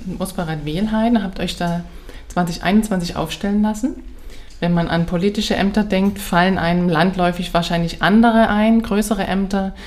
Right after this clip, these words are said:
Minister, Bundestagsabgeordnete, vielleicht auch noch, ähm, im, im, im Vorstand von irgendwelchen städtischen Gremien. Warum gerade Ortsbeirat?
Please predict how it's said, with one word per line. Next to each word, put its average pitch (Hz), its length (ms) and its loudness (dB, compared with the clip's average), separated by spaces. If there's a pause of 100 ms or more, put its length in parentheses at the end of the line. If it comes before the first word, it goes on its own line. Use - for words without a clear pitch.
(200)
Minister, 190 540 2
Bundestagsabgeordnete, 185 1160 2
vielleicht 180 380 2
auch 180 140 0
noch, 190 240 2 (400)
ähm, 190 260 4
im, 185 260 2
im, 180 300 0
im 175 140 -2
Vorstand 190 580 2
von 175 460 -2 (260)
irgendwelchen 185 400 2
städtischen 202 420 0
Gremien. 190 520 0
Warum 202 340 6
gerade 185 460 -2
Ortsbeirat? - 800 -8